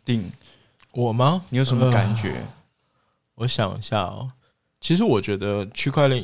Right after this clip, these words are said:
Speaker 2: 始终如一啦，就是很多人是认识区块链，可能是因为它的投资价值。但是我刚好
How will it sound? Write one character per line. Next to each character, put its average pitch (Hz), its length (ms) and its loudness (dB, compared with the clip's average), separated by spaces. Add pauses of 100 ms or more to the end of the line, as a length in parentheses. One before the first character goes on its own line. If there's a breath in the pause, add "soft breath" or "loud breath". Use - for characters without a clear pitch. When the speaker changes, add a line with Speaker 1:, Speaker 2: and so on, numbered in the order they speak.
(140)
Speaker 2:
始 - 260 -4
终 117 320 -2
如 95 160 -4
一 95 180 -4
啦， 87 360 -4
就 - 140 -6
是 107 340 -2
很 107 200 0
多 123 160 4
人 113 120 4
是 113 280 0
认 120 200 0
识 117 160 -4
区 113 160 -6
块 113 160 0
链， 107 160 -2
可 101 120 -8
能 98 120 -4
是 110 140 -4
因 110 40 0
为 110 60 0
它 107 140 0
的 110 100 -4
投 101 180 -4
资 104 160 -12
价 101 320 -2
值。 - 140 -14 (800)
但 143 160 4
是 151 60 6
我 104 100 6
刚 117 240 2
好 104 320 2